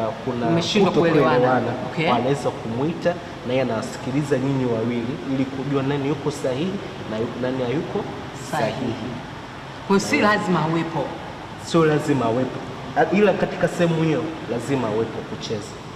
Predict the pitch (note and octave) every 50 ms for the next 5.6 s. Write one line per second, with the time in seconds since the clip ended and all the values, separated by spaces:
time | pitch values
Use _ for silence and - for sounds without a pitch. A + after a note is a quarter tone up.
0 | - - - - - - D#3 D3+ D3+ D3 C#3 C#3+ B2 A#2 - D#3 D#3 D3 D3 D3
1 | C3+ B2 A#2+ A2+ A2+ C3+ C#3+ D3+ D#3 D3 - - - - - - - G#3+ G#3+ A3
2 | A#3 A3+ - - - - D3 E3 E3 D#3 D3+ D3 D#3+ - - - - - C#3+ -
3 | - C#3+ B2+ - - - C#3+ C#3+ - - - C#3+ - - - - - - - -
4 | A#2 A#2+ C#3+ C#3 C3+ C3+ A#2+ - - - A2+ - - - A#2 A2+ G#2+ A2 B2+ C3+
5 | B2 G#2+ - - A#2 G#2+ G#2+ A#2 A2+ A2 A#2+ B2